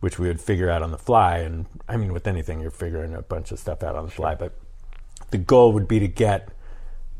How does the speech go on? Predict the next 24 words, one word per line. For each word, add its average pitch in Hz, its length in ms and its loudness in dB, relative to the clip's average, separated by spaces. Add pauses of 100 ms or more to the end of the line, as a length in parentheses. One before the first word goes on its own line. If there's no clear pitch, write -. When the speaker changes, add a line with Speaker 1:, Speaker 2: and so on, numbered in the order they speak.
(460)
Speaker 1:
most 110 640 4
or 101 240 2
all 90 300 2
of 98 140 4
the 107 80 2
writing 101 340 4
done 110 180 4
before 101 300 0
you 98 80 0
go 101 140 2
into 95 120 2
production. 92 760 2 (640)
Then, 95 540 0 (360)
because 95 460 0
there's 92 460 -2 (440)
not 101 500 0
the, 95 220 0
like, 101 240 -2 (380)
network 107 400 2
T 127 120 -4
V 202 160 2
show, 95 400 4 (360)
you 113 160 4
have 95 640 4